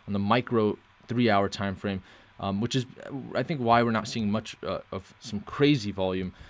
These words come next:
Um, but I'd like to see something on the six hour here really soon, I think. I think, uh, that's gonna be very important to monitor.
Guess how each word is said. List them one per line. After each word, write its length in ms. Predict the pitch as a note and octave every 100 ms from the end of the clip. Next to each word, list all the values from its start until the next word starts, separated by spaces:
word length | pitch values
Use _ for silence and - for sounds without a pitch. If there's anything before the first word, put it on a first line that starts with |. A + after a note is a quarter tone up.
| - -
Um, 100 | G2
but 120 | G2
I'd 100 | A2+
like 140 | A#2 D#3
to 100 | D3+
see 160 | -
something 260 | B2+ A#2 A2
on 60 | G#2
the 80 |
six 340 | F2+ - G2+ -
hour 200 | F2 E2+
here 140 | F2
really 260 | F2 F#2 F#2
soon, 240 | - G2
I 80 | F2
think. 300 | D#2 F#2 F2+
I 340 | - - - -
think, 180 | G#2+ - -
uh, 180 | E2+ -
that's 200 | G#2+ G#2
gonna 160 | A2+
be 80 | G2+
very 220 | F#2+ G#2
important 520 | G2+ F2 - A#2 G2+ -
to 100 | F#2
monitor. 520 | F2+ F#2+ F#2+ - F#2